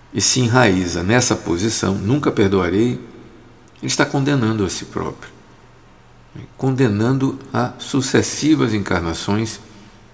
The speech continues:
de baixo padrão. A gente tem falado disso, né? Fazendo uma referência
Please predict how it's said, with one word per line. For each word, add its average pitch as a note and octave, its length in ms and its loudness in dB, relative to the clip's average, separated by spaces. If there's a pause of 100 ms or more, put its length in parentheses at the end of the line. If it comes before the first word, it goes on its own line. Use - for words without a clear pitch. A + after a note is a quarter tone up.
(140)
de D3 120 0
baixo A#2+ 320 2
padrão. G2 380 2
A G2 60 0
gente C3 180 -2
tem D3+ 160 -2
falado A#2+ 400 2
disso, G2+ 360 -2
né? F#2 140 -2 (680)
Fazendo F2+ 320 0
uma F2 80 0
referência F2 720 0